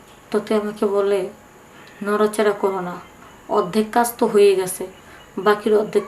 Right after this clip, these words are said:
কাজ করতে দাও।" এই কথা বলার পরে আমি লজ্জায় ঘৃণা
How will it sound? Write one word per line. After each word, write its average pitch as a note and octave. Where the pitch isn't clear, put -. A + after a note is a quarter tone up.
কাজ -
করতে F#3+
দাও।" -
এই B3
কথা A#3+
বলার G#3+
পরে A3
আমি G#3+
লজ্জায় G3
ঘৃণা G#3